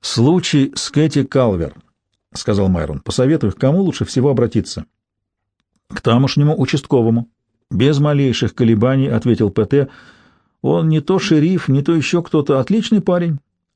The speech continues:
Мой большой друг, вот только имя его запамятовал». «Ты можешь устроить мне встречу с ним?» —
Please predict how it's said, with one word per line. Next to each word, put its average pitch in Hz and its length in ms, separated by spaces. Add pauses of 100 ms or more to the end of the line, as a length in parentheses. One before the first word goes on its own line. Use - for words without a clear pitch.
(240)
Мой 147 180
большой 156 320
друг, 131 240
вот 156 180
только 151 220
имя 127 300
его 101 160
запамятовал». 107 640 (880)
«Ты 135 120
можешь 175 520
устроить 123 480
мне 117 100
встречу 107 360
с - 40
ним?» — 92 200